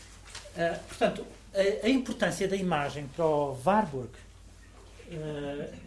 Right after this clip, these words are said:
é o facto dele, eh, eh, a investir dessa função de ser o órgão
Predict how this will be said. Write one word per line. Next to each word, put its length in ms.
é 400
o 80
facto 580
dele, 480
eh, 400
eh, 220
a 40
investir 680
dessa 340
função 580
de 80
ser 420
o 40
órgão 460